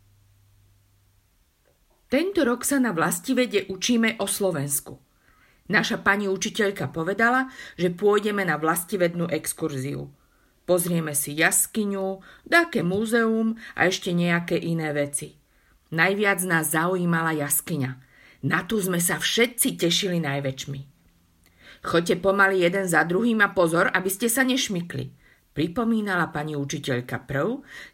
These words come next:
než sme sa konečne dostali do útrop zeme. Ohúrili nás veľké kvaple,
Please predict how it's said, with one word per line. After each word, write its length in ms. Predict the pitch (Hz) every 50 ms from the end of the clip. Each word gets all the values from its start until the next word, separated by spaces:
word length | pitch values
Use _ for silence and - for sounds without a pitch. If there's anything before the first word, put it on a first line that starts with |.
| -
než 160 | 180 196 208 -
sme 160 | 247 247 247
sa 160 | - - 139
konečne 560 | - - 175 175 180 180 175 - 190 165 151
dostali 480 | 151 147 147 - - 175 160 165 170 160
do 160 | 156 160 -
útrop 480 | - 127 143 139 143 - 151 139 147 143
zeme. 480 | 135 139 127 135 139 135 135 - _ _ _ _ _ _ _ _ _ _ _ _ _ _ _ _ _ _ _ _ _ _ _ _ -
Ohúrili 640 | 190 196 185 180 175 175 170 165 165 160 151 156 151
nás 400 | 156 151 156 160 156 147 147 147
veľké 560 | 160 165 175 202 202 202 - 220 190 185 180
kvaple, 560 | - 180 165 165 147 - - - 127 123 135